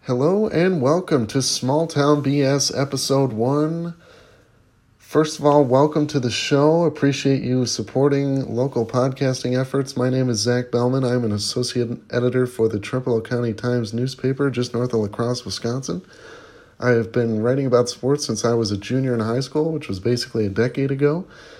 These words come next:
And, uh, working in sports has taken me from the Milwaukee Journal Sentinel Sports Department as an agate clerk to a radio intern for W T M J Sports Radio to here, where I primi-, primarily cover prep sports, uh, in the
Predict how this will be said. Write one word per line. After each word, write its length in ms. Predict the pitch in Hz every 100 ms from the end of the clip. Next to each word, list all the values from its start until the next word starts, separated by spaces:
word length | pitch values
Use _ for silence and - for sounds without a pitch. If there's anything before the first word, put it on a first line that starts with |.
| - -
And, 320 | 117 110 104 104
uh, 240 | 101 92
working 340 | 113 135 143
in 80 | 117
sports 480 | 107 - 127 151 -
has 140 | 104
taken 340 | - 123 117 113
me 160 | 120
from 380 | 120 - 117 110
the 60 | 104
Milwaukee 380 | 104 120 123 117
Journal 280 | 127 123
Sentinel 340 | 110 - 85 117
Sports 400 | - 139 139 -
Department 460 | 127 135 139 143
as 120 | 110 104
an 80 |
agate 360 | 107 120 117 -
clerk 400 | - 127 147 -
to 160 | - 107
a 80 |
radio 420 | 95 110 123 123 127
intern 400 | 123 131 127 127
for 300 | - 104 98
W 320 | 117 120 107
T 180 | 131 123
M 80 |
J 180 | 113 123
Sports 400 | 117 - 123 120
Radio 440 | 120 127 156 185 - - - - - -
to 120 | - 139
here, 260 | 139 196 131
where 240 | 104 110
I 80 | 113
primi-, 460 | 120 120 123 127 - -
primarily 500 | 123 127 147 143 127
cover 380 | - 120 123 110
prep 280 | - 143
sports, 600 | - - 127 139 - - 107
uh, 200 | 113 113
in 180 | 113
the 240 | 113 110